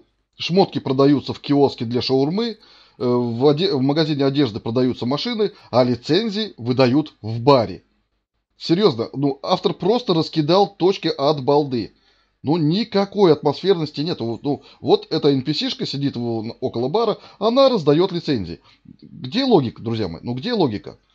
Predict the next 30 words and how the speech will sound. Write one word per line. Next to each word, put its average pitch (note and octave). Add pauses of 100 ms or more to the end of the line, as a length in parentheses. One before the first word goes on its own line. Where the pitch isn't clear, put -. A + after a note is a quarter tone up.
(240)
Действительно, D3+
вы F3+
лучше A3
расставьте G#3
эти B2
триггеры C#3
вот, A#2
э, A#2+ (200)
один C#3+
за D3
одним. A#2
Это D3
будет D#3
и E3+
то D#3+
антуражнее A#2
выглядеть. F2 (460)
Какая-то G3+
хрень A#2+
действительно G2+
происходит. G2 (480)
Куда E3+
попало, F#3+
натыркали? C3 (800)
Блин, A2+
ну, -
я A#3+
не G#3+
знаю. A2
Ну, C3